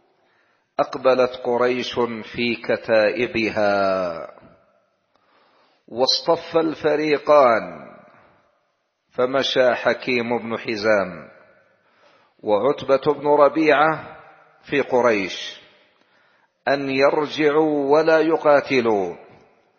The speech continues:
فأبى ذلك أبو جهل، وجرى بينه وبين عتبة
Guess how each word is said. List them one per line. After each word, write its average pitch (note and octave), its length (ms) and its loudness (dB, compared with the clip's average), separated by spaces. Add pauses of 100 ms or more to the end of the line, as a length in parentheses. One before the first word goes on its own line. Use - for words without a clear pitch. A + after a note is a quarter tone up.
(520)
فأبى B2+ 760 2
ذلك C3+ 440 0
أبو A#2+ 460 2
جهل، G#2+ 600 -2 (1300)
وجرى D#3+ 640 4
بينه D#3 640 0
وبين D3+ 440 2
عتبة C#3+ 760 2